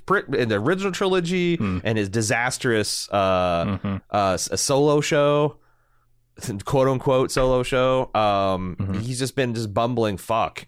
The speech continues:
Speaker 1: And these Mandalorians, even the fa-, the, the masked one, the unmasked ones, they all, uh, pull together and kick a lot of ass in this episode.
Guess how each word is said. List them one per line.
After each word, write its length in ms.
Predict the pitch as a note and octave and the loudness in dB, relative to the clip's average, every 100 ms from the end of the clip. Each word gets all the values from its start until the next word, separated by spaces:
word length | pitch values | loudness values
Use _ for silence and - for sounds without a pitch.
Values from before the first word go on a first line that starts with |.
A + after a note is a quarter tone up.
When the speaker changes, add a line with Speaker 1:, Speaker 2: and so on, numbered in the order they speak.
| - | -6
Speaker 1:
And 720 | G2 G2 F#2+ F#2 F2+ - F#2 | -2 0 0 -2 -4 -8 -4
these 200 | A2+ A2+ | -2 0
Mandalorians, 920 | A2 G2+ F#2+ G2+ G2+ F#2 F2+ F2 - - | 0 0 2 2 2 0 -2 -6 -8 -6
even 280 | A#2 G#2 - | -6 -6 -6
the 120 | E2 | -4
fa-, 240 | - B2 - | -2 -2 -2
the, 200 | F#2 E2+ | -4 -2
the 160 | F2 | -4
masked 520 | F#2 C#3 D3 - - C#3 | -2 -2 -4 -6 -8 -4
one, 280 | C#3 C3+ B2 | 0 0 0
the 140 | F#2+ | 0
unmasked 460 | B2 B2+ B2+ - C3 | 0 0 -2 -2 -4
ones, 160 | B2 | -4
they 140 | G#2+ F2+ | -2 0
all, 580 | G2+ A#2 A#2+ A#2 A2+ - - _ _ _ - | 2 2 2 2 0 -4 -16 _ _ _ -4
uh, 420 | G2+ G2 F#2 F2 | 0 2 2 0
pull 200 | E2 C#3 | 0 0
together 340 | B2+ A2+ A#2 G#2 | 0 2 2 2
and 60 | F2 | -2
kick 200 | A#2 G#2+ | -2 0
a 60 | |
lot 180 | G2+ F#2 | 2 2
of 40 | |
ass 280 | D#2 E2 D#2+ | 0 -2 -4
in 40 | C#2+ | -8
this 140 | - | -10
episode. 500 | C#2+ C#2 - A#1 A#1+ | -10 -12 -10 -10 -12